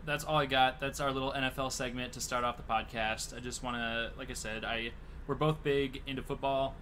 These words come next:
Uh, Jake might eventually branch off and do a fantasy football podcast again too, but in the meantime, I wanna at least dabble into the, the football realm while we're in the season and leading up to it. So we'll probably continue to do that just for a few minutes at the beginning of every podcast, uh, during the N F L season.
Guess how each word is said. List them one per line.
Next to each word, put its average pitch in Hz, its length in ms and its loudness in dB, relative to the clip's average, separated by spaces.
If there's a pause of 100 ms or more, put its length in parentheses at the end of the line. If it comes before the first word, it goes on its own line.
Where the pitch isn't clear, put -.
Uh, 113 300 -2
Jake 123 320 -4
might 120 240 -4
eventually 120 340 -6
branch 117 300 -4
off 113 220 0
and 113 100 -8
do 113 380 -6 (460)
a 110 520 -4
fantasy 120 260 -8
football 110 420 -8
podcast 107 420 -6
again 107 280 -8
too, 107 260 -8
but 104 140 -6 (380)
in 135 80 -6
the 135 60 0
meantime, 131 400 2
I 117 80 2
wanna 113 160 0
at 104 80 -4
least 110 220 -6
dabble 110 280 -4
into 110 160 -6
the, 107 280 -6 (340)
the 120 80 -8
football 107 320 -4
realm 107 320 -4
while 107 140 -4
we're 107 100 -6
in 104 120 -6
the 104 60 -8
season 104 300 -6
and 101 100 -8
leading 101 200 -10
up 101 140 -10
to 107 120 -6
it. 107 120 -10
So 107 180 -8
we'll 110 120 -6 (240)
probably 170 180 4
continue 147 280 -2
to 117 40 -4
do 117 100 -2
that 117 160 0
just 120 120 -6
for 113 140 -6
a 110 60 -8
few 110 120 -8
minutes 110 220 -6
at - 60 -10
the - 40 -8
beginning 101 220 -8
of 98 60 -10
every 98 140 -10
podcast, - 480 -8 (720)
uh, 95 180 -4
during 107 240 -4
the 107 60 -4
N 110 60 -4
F 107 80 -10
L 131 60 -6
season. 135 240 -6